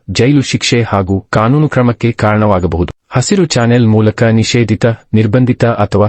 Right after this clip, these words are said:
ಸುಂಕದ ಸರಕುಗಳನ್ನು ಕಳ್ಳಸಾಗಾಣಿಕೆ ಮಾಡಲು ಪ್ರಯತ್ನಿಸುವ ಪ್ರಯಾಣಿಕರು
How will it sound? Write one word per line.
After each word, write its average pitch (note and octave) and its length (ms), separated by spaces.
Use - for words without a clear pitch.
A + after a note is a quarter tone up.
ಸುಂಕದ C3+ 280
ಸರಕುಗಳನ್ನು A2 680
ಕಳ್ಳಸಾಗಾಣಿಕೆ A2+ 840
ಮಾಡಲು F2 400
ಪ್ರಯತ್ನಿಸುವ G#2 680
ಪ್ರಯಾಣಿಕರು G2 680